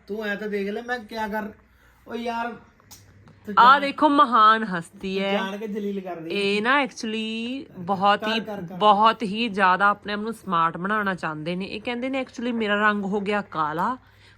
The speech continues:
Speaker 2: ਹੁਣ ਮੈਂ ਆਪਣੇ ਆਪ ਨੂੰ ਪੂਰਾ ਗੋਰਾ ਚਿੱਟਾ ਅੰਗਰੇਜ਼
Speaker 1: ਬਈ।
Speaker 2: ਬਣਾਉਣਾ ਹੈ। Actually ਇਹ ਕਹਿੰਦੇ ਮੈਂ ਹੁਣ ਫੌਰਨ ਚਲੇ ਜਾਣਾ ਬਹੁਤ ਜਲਦੀ,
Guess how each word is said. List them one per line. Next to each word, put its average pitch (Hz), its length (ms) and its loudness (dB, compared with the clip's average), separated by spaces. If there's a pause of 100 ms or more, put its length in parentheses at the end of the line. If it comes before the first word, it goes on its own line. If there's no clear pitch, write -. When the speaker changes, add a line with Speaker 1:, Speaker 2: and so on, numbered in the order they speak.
(100)
Speaker 2:
ਹੁਣ 254 120 -2
ਮੈਂ 247 180 2
ਆਪਣੇ 233 320 0
ਆਪ 226 200 2
ਨੂੰ 233 180 -4
ਪੂਰਾ 277 340 0
ਗੋਰਾ 269 440 2
ਚਿੱਟਾ 277 440 2
ਅੰਗਰੇਜ਼ 233 520 2
Speaker 1:
ਬਈ। 208 80 0
Speaker 2:
ਬਣਾਉਣਾ 247 320 8
ਹੈ। 285 200 0 (580)
Actually 254 300 -2
ਇਹ 277 140 2
ਕਹਿੰਦੇ 285 240 0
ਮੈਂ 285 320 4
ਹੁਣ 277 260 0 (260)
ਫੌਰਨ 226 440 4
ਚਲੇ 180 280 0
ਜਾਣਾ 175 240 2
ਬਹੁਤ 196 340 -4
ਜਲਦੀ, 175 460 -4